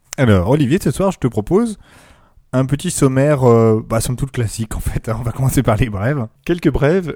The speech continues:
Speaker 2: euh, surtout orientées vers les sorties de S N. Maintenant, on va, vous allez en manger des sorties de, de S N.
Speaker 1: Ouais. Ouais, pour ceux qui n'ont pas voulu partir cette année, vous allez le regretter.
Speaker 2: Bon, ça vous servira toujours, hein, que ce soit sur le salon ou après pour, euh, pour acheter les jeux qui vont sortir. Et puis, euh, bah, on va parler de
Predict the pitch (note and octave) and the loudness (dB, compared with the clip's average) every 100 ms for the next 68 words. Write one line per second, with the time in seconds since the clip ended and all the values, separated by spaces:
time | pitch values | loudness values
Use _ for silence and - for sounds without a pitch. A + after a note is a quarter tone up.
0 | - G2+ G2 - - - C#3+ A#2 G#2+ C#3+ | -6 -4 -4 -6 -6 -4 -2 -2 -4 -6
1 | G#2+ F2+ - G2+ - A2 G2 - D#3+ G#2 | -6 -8 -10 -14 -10 -6 -6 -4 -6 -6
2 | - A#2 F2 E2+ F2 F#2+ F2+ F#2+ A2 F2+ | -6 -8 -8 -12 -12 -12 -8 -4 -4 -4
3 | F2+ B2 A2+ A2 - - F#2 - - G#2+ | -4 -4 -2 -6 -6 -16 -14 -14 -14 -12
4 | G2 F#2+ F2+ F2+ F2 F2 F#2+ F#2+ - G2 | -10 -8 -8 -12 -14 -10 -8 -8 -8 -8
5 | F#2+ E2+ A2 G#2+ _ _ - G#2+ G2 - | -8 -10 -10 -10 _ _ -14 -12 -8 -6
6 | - A#2 A2 A2 A2 G#2+ - G#2 A2+ A2+ | -6 -4 0 2 2 0 -2 -4 -4 -4
7 | C3+ G#2+ G#2 A2+ A2 G2 F#2+ - - - | -2 -2 -2 -6 -8 -8 -12 -14 -20 -20
8 | _ - F#2 F2 - F#2 F2+ F2 E2+ - | _ -8 -4 -4 -6 -10 -8 -8 -8 -10
9 | G#2+ G2+ F2 E2+ E2 G2+ - A2 - E2+ | -8 -6 -6 -10 -8 -8 -4 -6 -6 -10
10 | F#2+ A2+ G2+ F2+ - A2+ - F2+ F2 E2+ | -8 -4 -4 -4 -4 -4 -4 -6 -6 -8
11 | _ _ _ _ _ - F2 - G2+ F2 | _ _ _ _ _ -12 -12 -8 -6 -6
12 | G#2 - G2 F#2+ F#2 - F2+ - _ _ | -8 -8 -12 -10 -12 -12 -14 -14 _ _
13 | _ _ _ - A2+ - C3 C3 B2+ A2+ | _ _ _ -4 -4 -4 -6 -4 -2 0
14 | G2+ G2 F2 F2 E2+ E2 E2+ | 0 -2 -4 -8 -8 -8 -10